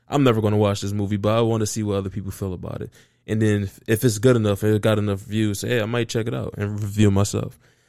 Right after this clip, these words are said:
'Cause I do watch a lot of movies, but the movies I don't watch, I definitely watch, like, the reactions or the reviews on them. So it's definitely about living through somebody else's lenses. The people you relate to the most.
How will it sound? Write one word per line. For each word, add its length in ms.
'Cause 120
I 60
do 160
watch 240
a 60
lot 140
of 60
movies, 540
but 340
the 80
movies 260
I 40
don't 240
watch, 180
I 60
definitely 380
watch, 400
like, 160
the 80
reactions 520
or 80
the 100
reviews 420
on 160
them. 80
So 140
it's 100
definitely 260
about 240
living 260
through 140
somebody 460
else's 560
lenses. 680
The 100
people 240
you 120
relate 280
to 100
the 60
most. 440